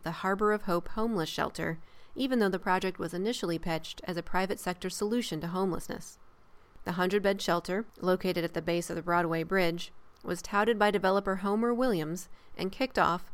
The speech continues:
with a one and a half million dollar contribution from Columbia Sportswear C E O Tim Boyle.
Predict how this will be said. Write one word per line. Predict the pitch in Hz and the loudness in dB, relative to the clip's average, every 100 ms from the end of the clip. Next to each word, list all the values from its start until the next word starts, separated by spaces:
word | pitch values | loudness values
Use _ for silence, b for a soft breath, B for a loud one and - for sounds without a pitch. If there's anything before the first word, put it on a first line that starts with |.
| - | -6
with | 180 | -2
a | |
one | 170 196 233 | 0 2 2
and | 220 | 2
a | |
half | 214 202 196 | 2 0 0
million | 208 226 233 | 2 2 4
dollar | 185 175 175 | 4 4 2
contribution | 185 180 - 175 208 202 165 165 B B | -2 -4 -4 -4 -4 -2 -4 -4 B B
from | 202 | -2
Columbia | 202 208 220 220 | 0 2 4 4
Sportswear | 185 - 233 240 - 170 156 | 2 2 4 4 4 2 2
C | 175 - | -2 0
E | 165 | 0
O | 160 | -2
Tim | - 190 180 | -2 0 2
Boyle. | 180 170 147 | 2 2 0